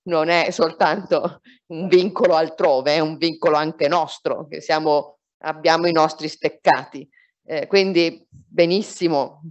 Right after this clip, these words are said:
decidere, ci sono delle competenze di base che bisogna dare, che è quella che lo studente deve imparare ad imparare, alcune nozioni di base gliele devi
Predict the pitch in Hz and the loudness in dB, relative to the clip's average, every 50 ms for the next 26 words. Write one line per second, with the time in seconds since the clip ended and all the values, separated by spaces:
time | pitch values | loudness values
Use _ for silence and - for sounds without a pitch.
0 | _ _ - 151 139 _ - - 156 156 143 151 147 151 151 139 107 - - 156 | _ _ -10 -10 -10 _ -6 -4 -4 0 2 4 4 4 2 0 -4 -10 -12 -4
1 | - 226 233 233 202 185 165 156 - 165 160 - 160 156 160 170 160 156 160 160 | 2 4 4 4 4 2 2 0 -2 -2 -4 -2 -6 -4 -2 -2 -4 -4 -6 -8
2 | 143 147 147 143 147 143 143 143 131 151 139 - _ _ _ - 160 143 143 143 | -6 -6 0 2 2 2 2 0 0 -4 -6 -6 _ _ _ -10 -6 -4 -2 0
3 | 147 143 143 135 143 143 151 156 165 165 160 - - _ _ _ - 202 190 180 | 0 0 2 2 2 4 4 4 4 2 2 -2 -10 _ _ _ -2 0 0 2
4 | 185 196 202 214 214 208 208 196 175 180 170 - - 190 190 208 220 233 220 - | 2 2 4 4 4 2 2 0 -4 -4 -6 -8 -12 -4 -2 -2 -2 -2 -2 -2
5 | 220 190 185 170 170 165 190 - - 175 165 165 170 170 170 170 156 147 143 - | -2 -2 0 0 0 -2 -2 -2 0 0 2 4 2 2 2 0 -2 -4 -8 -12
6 | - - - 139 131 127 120 120 127 139 170 190 - - - _ _ _ _ _ | -12 -8 -6 -4 -2 -2 -2 -2 -2 -2 -2 -2 -2 -6 -18 _ _ _ _ _
7 | _ - 160 143 - - - 185 180 170 165 156 156 - - 160 156 151 147 139 | _ -6 -6 -6 -6 -4 0 2 2 4 4 2 0 0 0 2 2 2 2 4
8 | 160 160 160 143 143 139 131 135 135 120 131 123 127 - - | 4 4 4 2 -2 -4 -4 -4 -4 -4 -4 -6 -6 -8 -10